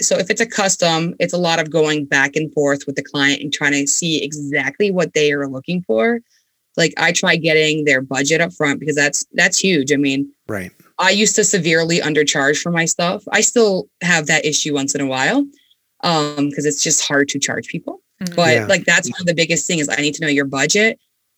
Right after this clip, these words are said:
Speaker 1: how big you want it, and then what is your goal for it? 'Cause I've had to talk people out of the design ideas and, and change it to other things. So it's a lot of kind of at first getting to know the person.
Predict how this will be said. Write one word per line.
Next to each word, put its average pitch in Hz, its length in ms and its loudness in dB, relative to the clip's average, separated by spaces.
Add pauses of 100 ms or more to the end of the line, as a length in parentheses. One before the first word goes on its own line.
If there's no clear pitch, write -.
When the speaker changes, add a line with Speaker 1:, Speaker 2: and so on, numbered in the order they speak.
(120)
Speaker 1:
how 156 220 -2
big 156 320 0
you 165 180 0
want 131 240 0
it, 131 140 -4
and 143 120 -2
then 139 300 2
what 147 240 2
is 170 220 0
your 147 140 0
goal 139 420 0
for 120 320 -6
it? - 160 -6 (100)
'Cause 165 120 -4
I've 180 360 2
had 226 100 0
to 202 80 -2
talk 165 260 -4
people 143 320 -6
out 139 140 -2
of 143 120 0
the 131 60 -8
design 127 460 -6
ideas 123 460 -6 (120)
and, 135 260 -4
and 135 200 -4
change 151 220 -2
it 127 80 -8
to - 100 -6
other 151 180 0
things. 139 300 -6
So 147 60 -4
it's 143 100 -8
a 165 40 -6
lot 175 200 -2
of 180 100 -6
kind 165 180 -2
of 147 100 -4 (540)
at 147 160 -2
first 156 300 2
getting 147 220 0
to 143 100 -4
know 135 260 2
the 143 80 -4
person. 208 600 -2